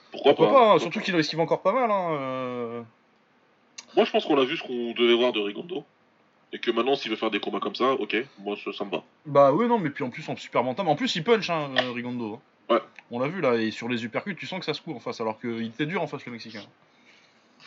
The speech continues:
Speaker 1: Il était très dur, c'est un vrai Mexicain de base, mais il tape, Rigondeau, il tape, donc il peut faire ce genre de combat-là, et il aura toujours l'avantage contre beaucoup de gars de sa catégorie.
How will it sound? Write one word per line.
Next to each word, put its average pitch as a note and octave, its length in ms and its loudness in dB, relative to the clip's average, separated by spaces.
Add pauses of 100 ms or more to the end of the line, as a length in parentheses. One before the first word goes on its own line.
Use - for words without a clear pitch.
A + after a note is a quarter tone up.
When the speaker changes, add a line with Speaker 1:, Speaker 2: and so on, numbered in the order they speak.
(480)
Speaker 1:
Il D#4+ 60 -12
était - 140 -8
très - 180 4
dur, B2 200 4
c'est - 80 -10
un F#2 40 -8
vrai G#2+ 140 -4
Mexicain G#2 340 -6
de G2+ 60 -8
base, B2+ 240 4
mais G#2+ 120 -6
il G#2 60 -6
tape, C#3 300 4
Rigondeau, A2 300 -6
il G#2+ 80 -4
tape, - 180 0
donc - 160 -10
il C3 60 -12
peut C#3 100 -10
faire - 160 -8
ce C3+ 100 -8
genre A2 140 -8
de G#2 80 -6
combat-là, A2+ 540 2
et A2+ 40 4
il G#2 120 -2
aura F#2+ 160 -6
toujours B2 220 -4
l'avantage G#2 340 -2
contre - 240 -14 (100)
beaucoup B2 240 -4
de G#2+ 80 -12
gars A2+ 140 4
de - 60 -4
sa G#2 100 -4
catégorie. A#2 440 -6